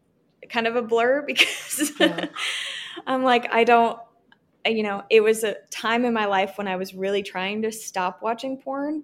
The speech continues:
Speaker 1: but
Speaker 2: Mm-hmm.
Speaker 1: I was doing everything in my own power to stop, and it wasn't working.
Speaker 2: Mm-hmm.
Speaker 1: Uh, I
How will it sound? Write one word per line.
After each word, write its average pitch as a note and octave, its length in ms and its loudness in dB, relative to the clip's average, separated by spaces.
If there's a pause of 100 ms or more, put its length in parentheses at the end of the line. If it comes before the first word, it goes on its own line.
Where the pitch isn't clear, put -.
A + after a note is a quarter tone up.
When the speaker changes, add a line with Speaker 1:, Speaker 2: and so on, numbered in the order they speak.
(120)
Speaker 1:
but F#3+ 260 2
Speaker 2:
Mm-hmm. F#3+ 220 -10 (280)
Speaker 1:
I G3+ 80 2
was G#3 180 -2
doing G#3 240 0
everything G3+ 380 -4
in G3 80 -6
my F3+ 260 -6
own E3+ 420 -6 (300)
power F3+ 400 -2
to C4+ 160 -8
stop, D4+ 500 -6 (840)
and G3+ 180 0
it F3 120 -2
wasn't F3 300 -2
working. B3 460 -4 (560)
Speaker 2:
Mm-hmm. G3 100 -8
Speaker 1:
Uh, G#3+ 320 0
I G#3 600 0